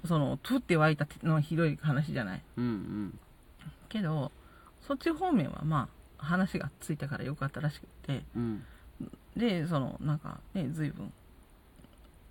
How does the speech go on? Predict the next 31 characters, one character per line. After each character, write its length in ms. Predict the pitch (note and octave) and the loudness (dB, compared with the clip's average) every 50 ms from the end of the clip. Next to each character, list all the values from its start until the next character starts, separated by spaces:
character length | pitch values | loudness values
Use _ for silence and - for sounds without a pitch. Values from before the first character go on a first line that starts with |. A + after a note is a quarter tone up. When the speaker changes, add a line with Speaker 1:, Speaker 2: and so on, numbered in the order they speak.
| - - | -12 -6
Speaker 1:
嫌 100 | - D#3 | -4 -4
だ 120 | C#3 A#2+ E2+ | -2 -2 0
な 100 | - A3+ | 0 0
っ 40 | B3 | 0
て 180 | - - - | 0 -2 2
思 360 | C#3+ D3+ D3+ C#3+ C#3+ - - - - | 2 4 4 4 2 0 -4 -6 -4
う 40 | - | -4
や 80 | C#3+ | -4
つ 240 | C#3+ - - G#3+ E4+ - - - - - - | -2 -4 -6 -8 -8 -10 -12 -20 -20 -10 -4
Speaker 2:
う 40 | - | -2
ん。 260 | A#2+ A#2+ A2+ G2+ G#2 - - - - - | -2 -2 -2 -4 -6 -12 -20 -20 -14 -6
Speaker 1:
を、 180 | C#4 B3+ F3+ - - - | -4 -4 -4 -4 -6 -8
な 140 | C#3 C#3 D3 | -6 -6 -6
ん 20 | |
か 120 | - - - | -6 -8 -8
大 160 | - - D#3 | -6 -4 -4
切 300 | D#3 - - D#3+ - - | -4 -4 -8 -10 -8 -8
に 140 | - - - | -6 -8 -8
し 100 | - - | -8 -10
て 120 | - - | -8 -6
る 80 | C#3+ E3 | -6 -6
か 160 | E3 - - | -6 -6 -4
ら、 220 | C#3+ C#3 C3+ B2 - - - - - - - - - - - - - - - - - - - - - | -2 -2 -2 -4 -6 -10 -18 -20 -20 -20 -20 -18 -16 -16 -16 -16 -16 -14 -12 -12 -12 -12 -14 -8 -4
あ、 180 | - D3+ D3+ D3+ | -2 0 0 -2
人 280 | - - - C4 C#4 | -4 -6 -4 -2 0
は 300 | C#4+ D4 D4+ A#3+ D#3 - - - - - - - - - - - - | 0 0 0 0 -2 -4 -6 -14 -20 -20 -20 -20 -20 -20 -20 -10 -4
怒 300 | - E3 - - - C#4 | -4 -4 -2 0 2 2
り 160 | D#4+ F4+ F#4 F4+ | 4 4 4 4
を 100 | G#3+ D3+ | 4 2
手 220 | C#3+ - - E3 | 0 0 0 0
放 160 | D#3 F3+ A3+ | 2 4 4